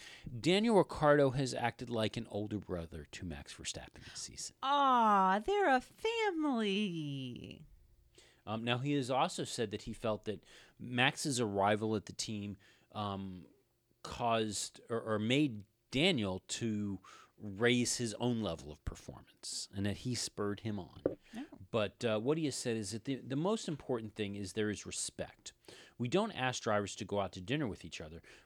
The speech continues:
Speaker 1: but ask that they respect each other and respect the team. The two have done exactly that, and the fact that their relationship goes beyond that is only a benefit to us. Daniel, in many ways, has almost been like an older brother to Max. Their feedback is very similar.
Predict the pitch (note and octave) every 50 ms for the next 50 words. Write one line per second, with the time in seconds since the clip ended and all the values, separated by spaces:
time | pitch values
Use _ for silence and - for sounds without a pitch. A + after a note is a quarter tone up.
0 | _ - A#2 F#2 A#2+ B2 C3+ C#3 - - B2+ - A#2+ G#2+ F#2+ F2+ - - - D#3
1 | D#3 - - F3+ E3 - - C3+ B2+ B2 B2 - - A2+ A2 G#2+ G2+ - - -
2 | F#2+ F2 - - - F2+ - - E2+ D#2 - _ _ _ _ _ - _ - -
3 | - - - - - - G#2+ - - F#3 G3 D#3+ D3+ D3 A2+ G#2+ B2 A#2+ A2+ A2
4 | F#2+ F2+ F#2 G#2+ G#2 G#2 - G#2+ G2+ F2 F2 E2 D#2 D#2 - _ - - - _
5 | - G#2+ G#2 G2 - - - C3+ D#3 D#3 - - - - B2 A#2+ A#2+ A#2 A2+ A2+
6 | A2 G#2 - - A2 - - F#2 - - G2+ F#2+ E2+ - - A2 D3 F#3+ A3 G3
7 | B2+ G#2 F#2 F2+ E2+ E2 D#2+ F2 F2+ F#2 F#2 F#2 F2+ E2+ D#2+ D#2+ D2+ D#2 - -
8 | E2 - - - - - - - - - - _ _ - - - - - - _
9 | - G2 A#2+ D#3+ F3+ E3+ D3 B2 A2 G#2 G#2 G#2+ G#2+ A2 G#2+ G2+ G2+ G2 G2 F2+
10 | - - F#2+ - E2+ - F#3 G3+ A3 F#3 - - - A#2 A2+ A2 G2 F2+ - G2
11 | F2+ F2 F#2 F2+ F#2 E2+ - F2+ E2 E2 D#2 - - D2+ C#2+ - - _ - -
12 | - - _ _ - - - - _ - F#2+ - - - C#3 C3 A#2 B2 A2 G2
13 | - G2 F2 E2 G#2 A2 G#2+ F#2+ - - C#3+ D#3 F3+ G3 G#3 G3+